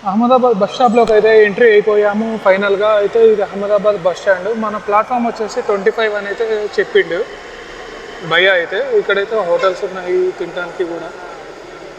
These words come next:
ఏమున్నాయి? అంతా వడాపావ్ ఇవే ఉన్నాయి. మనం అయితే తినలేము ఇదేమి. చూద్దాం ఇంకేమైనా ఉన్నదేమో ముందు. వీళ్ళైతే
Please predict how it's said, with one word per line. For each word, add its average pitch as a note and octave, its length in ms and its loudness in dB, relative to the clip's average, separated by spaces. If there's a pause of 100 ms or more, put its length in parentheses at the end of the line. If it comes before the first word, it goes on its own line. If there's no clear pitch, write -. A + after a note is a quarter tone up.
(1500)
ఏమున్నాయి? G#3 500 -2 (180)
అంతా F3 220 -4 (140)
వడాపావ్ F#3 440 0 (120)
ఇవే G3+ 180 4 (100)
ఉన్నాయి. F3+ 260 -2 (140)
మనం F#3+ 220 -4
అయితే G3+ 140 2 (100)
తినలేము A3 420 -2
ఇదేమి. E3+ 360 -2 (1000)
చూద్దాం B3+ 260 2 (180)
ఇంకేమైనా G3 440 0
ఉన్నదేమో G#3+ 400 -2
ముందు. G3 180 4 (480)
వీళ్ళైతే F#3+ 300 4